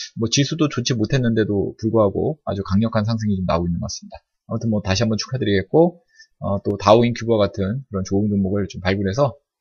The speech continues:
예, 우리 또 브이아이피 회원님들께 많이 또 추천해드리도록 하겠습니다. 자, 오늘 준비한 방송 여기까지고요. 이 내용들은 저희 카페로 오시면은 또 확인하실 수 있으니까 많이들 참여해주시기 바라겠습니다. 네, 저희 카페는 다음에서 주식 빵집을 검색하시면은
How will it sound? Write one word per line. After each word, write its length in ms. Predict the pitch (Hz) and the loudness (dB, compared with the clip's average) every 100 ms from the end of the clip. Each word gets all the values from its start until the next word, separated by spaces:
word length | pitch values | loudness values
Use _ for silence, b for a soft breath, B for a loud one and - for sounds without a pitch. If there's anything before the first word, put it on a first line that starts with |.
| _ 90 | _ -8
예, 40 | 90 | -4
우리 180 | 92 | -4
또 200 | 90 90 - B B | -4 -6 -8 B B
브이아이피 300 | 110 110 107 | 4 6 4
회원님들께 480 | 101 98 90 87 127 | 2 0 0 -2 -2
많이 340 | 110 87 90 107 | 0 0 -2 -4
또 100 | 104 | -8
추천해드리도록 560 | - 117 104 92 85 95 | -8 -4 -2 -2 -4 -6
하겠습니다. 400 | 98 - 92 90 _ B B B B B B - | -6 -6 -8 -10 _ B B B B B B 4
자, 100 | 135 | 6
오늘 200 | 156 143 | 6 4
준비한 280 | 135 160 | 4 6
방송 240 | 156 147 139 | 6 4 4
여기까지고요. 540 | 117 120 113 127 160 98 - | 4 4 0 2 0 -2 -6
이 140 | 110 | 0
내용들은 480 | 110 123 120 120 120 | 2 2 0 -2 -2
저희 200 | 104 107 | -2 0
카페로 360 | - 139 143 | 0 0 0
오시면은 560 | 120 110 98 92 98 147 | -2 -2 -2 -2 -2 -4
또 80 | - | -6
확인하실 460 | 113 117 120 110 110 | -6 -4 -2 -2 -6
수 120 | - | -10
있으니까 360 | 98 185 156 123 | -10 -8 -4 -2
많이들 420 | 92 101 101 90 | -2 -2 -4 -6
참여해주시기 460 | - 127 113 101 98 | -6 -4 -4 -6 -8
바라겠습니다. 600 | 85 85 - 104 123 147 _ _ _ _ - | -6 -8 -8 -4 -4 -4 _ _ _ _ -14
네, 80 | 120 | -2
저희 200 | 117 127 | 0 2
카페는 280 | 127 127 | 0 -2
다음에서 640 | 117 92 104 101 135 156 165 | 0 2 2 0 0 -2 -2
주식 280 | - 101 - | -8 -8 -2
빵집을 560 | 135 165 - 143 147 | -2 0 -2 0 0
검색하시면은 800 | 139 98 107 104 104 90 98 156 | 0 -4 -2 -4 -2 -2 -2 -4